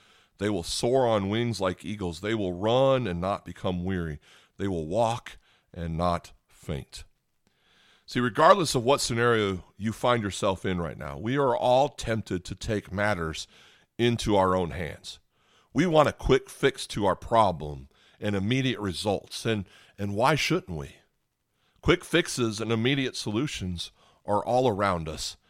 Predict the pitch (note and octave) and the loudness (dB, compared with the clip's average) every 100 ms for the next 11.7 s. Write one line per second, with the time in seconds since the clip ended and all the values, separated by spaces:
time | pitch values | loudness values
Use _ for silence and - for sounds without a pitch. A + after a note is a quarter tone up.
0 | _ _ _ - F#2+ E2+ E2+ D#2+ D2+ D2+ | _ _ _ 0 0 2 -2 -4 -6 -4
1 | E2+ A2+ - _ _ _ _ _ _ _ | -2 -2 -6 _ _ _ _ _ _ _
2 | _ _ - - G2 B2+ D#3 D3 D3 - | _ _ -20 -4 2 4 4 2 0 -2
3 | A#2 F2 D#2+ F#2 - _ _ _ _ _ | -6 -6 -8 -12 -18 _ _ _ _ _
4 | - A#2+ A2 - B2+ D3+ D3+ C3 F#2 D#2+ | -4 -2 -2 2 4 6 6 2 -2 -8
5 | A#1+ C#2+ - _ _ _ G#2+ A#2+ B2 D3 | -12 -18 -20 _ _ _ -6 4 6 8
6 | C#3 G#2+ C3 A#2 - - G#2 G2+ F2+ G#2 | 6 4 2 2 -6 -6 -2 0 4 4
7 | F#2+ F2+ - A#2 C3 B2 A2+ - G2 C3+ | 4 0 -2 0 0 0 -4 -2 -4 -4
8 | - _ _ F#2+ F2+ F2+ F2 E2 E2 C2+ | -12 _ _ -6 0 0 0 -2 -4 -8
9 | C#2 - - _ _ _ _ _ - B2+ | -14 -14 -16 _ _ _ _ _ -6 -6
10 | G#2 F2 A#2+ C#3 D#3 B2+ B2+ A#2+ - G#2 | -4 -2 2 4 4 2 0 -2 -4 -6
11 | - - A2 - - - | -2 -2 -2 -6 -10 -14